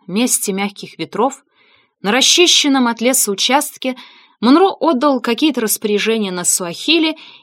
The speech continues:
и носильщики принялись распаковывать поклажу. Карен Росс недоумённо посмотрела на часы. «Мы останавливаемся?» «Да», —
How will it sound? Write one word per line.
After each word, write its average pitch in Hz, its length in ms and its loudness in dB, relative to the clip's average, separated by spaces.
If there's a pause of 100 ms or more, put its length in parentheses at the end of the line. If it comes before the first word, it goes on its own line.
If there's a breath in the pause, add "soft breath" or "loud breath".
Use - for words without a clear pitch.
и 214 80 2
носильщики 311 760 4
принялись 226 640 0
распаковывать 208 960 -4
поклажу. 139 680 -6 (920)
Карен 247 340 2
Росс 214 320 2
недоумённо 208 720 0
посмотрела 202 720 -4
на 202 160 -2
часы. 165 540 -2 (420 soft breath)
«Мы 175 200 -4
останавливаемся?» 190 1000 -2 (460)
«Да», — 170 420 0